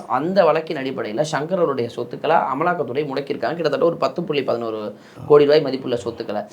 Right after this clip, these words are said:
ஆஹ், என்ன நடந்தது? இந்த கதை திருட்டு உண்மைதானா? இந்த, நீங்க என்ன சங்கரோட, ஆஹ், முன், அவருடைய இனிஷியல் ஸ்டேஜ்ல நிறைய அவரோட பயணிச்சிருக்கீங்க. இந்த கதை திருட்டில் உண்மையிலேயே சங்கர் இன்வால்வ் ஆனாரா? என்ன நடந்தது?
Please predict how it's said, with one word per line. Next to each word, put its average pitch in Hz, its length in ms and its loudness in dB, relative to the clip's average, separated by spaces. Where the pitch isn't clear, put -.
ஆஹ், 127 400 2
என்ன 214 260 4
நடந்தது? 165 680 2
இந்த 117 160 -4
கதை 190 360 2
திருட்டு 180 160 -2
உண்மைதானா? 143 960 2
இந்த, 123 220 0
நீங்க 156 180 4
என்ன 170 220 4
சங்கரோட, 156 680 4
ஆஹ், 120 400 2
முன், 175 420 0
அவருடைய 127 720 6
இனிஷியல் 160 420 4
ஸ்டேஜ்ல 139 220 0
நிறைய 135 480 2
அவரோட 120 320 4
பயணிச்சிருக்கீங்க. 117 520 -2
இந்த 147 160 2
கதை 151 260 6
திருட்டில் 156 260 -2
உண்மையிலேயே 147 500 0
சங்கர் 131 260 0
இன்வால்வ் 135 220 4
ஆனாரா? 117 320 0
என்ன 156 220 0
நடந்தது? 147 640 0